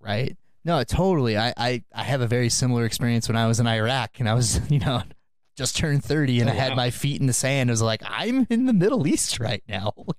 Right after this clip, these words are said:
Speaker 1: crap."
Speaker 2: Ooh, that's
Speaker 1: Or
Speaker 2: gotta
Speaker 1: when I
Speaker 2: be
Speaker 1: went to
Speaker 2: interesting.
Speaker 1: Africa, I was in completely different <laughs> circumstances. I was there with a rifle as opposed to a pair of drumsticks, but still, like, the "holy
Speaker 2: Oh my
Speaker 1: shit"
Speaker 2: gosh.
Speaker 1: moment of, like, "I'm here with my friends, this is insane"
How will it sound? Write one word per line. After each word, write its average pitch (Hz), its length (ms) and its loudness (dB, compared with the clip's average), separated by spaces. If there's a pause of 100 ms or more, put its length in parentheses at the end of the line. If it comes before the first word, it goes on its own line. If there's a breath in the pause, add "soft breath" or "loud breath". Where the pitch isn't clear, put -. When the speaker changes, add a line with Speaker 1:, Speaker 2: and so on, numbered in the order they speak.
Speaker 1:
crap." - 360 -6
Speaker 2:
Ooh, 339 300 4
that's 104 280 -2
Speaker 1:
Or 147 60 2
Speaker 2:
gotta 147 120 2
Speaker 1:
when 147 80 0
I 147 80 2
Speaker 2:
be 143 80 0
Speaker 1:
went 170 140 2
to - 60 0
Speaker 2:
interesting. 135 200 -2
Speaker 1:
Africa, 117 720 0 (400 loud breath)
I 165 60 0
was 190 160 2
in 196 140 2
completely 226 480 2
different 180 380 0
<laughs> - 0 -
circumstances. 165 1080 2
I 180 120 4
was 175 220 2
there 175 180 4
with 156 160 2
a 143 80 4
rifle 143 500 2
as 135 140 0
opposed 139 540 0
to 143 120 0
a 131 60 -2
pair 147 240 -2
of 143 40 -4
drumsticks, 120 640 -2
but 269 380 0
still, 247 320 0
like, 151 240 0
the 123 140 -2
"holy 185 360 2
Speaker 2:
Oh 139 40 2
my 143 40 2
Speaker 1:
shit" 170 220 -2
Speaker 2:
gosh. 147 80 2
Speaker 1:
moment 156 340 2
of, 135 140 -2
like, 120 260 -4
"I'm 220 280 -4
here 233 440 0
with 170 160 0
my 156 140 0
friends, 196 560 0
this 147 160 0
is 175 160 0
insane" 160 800 2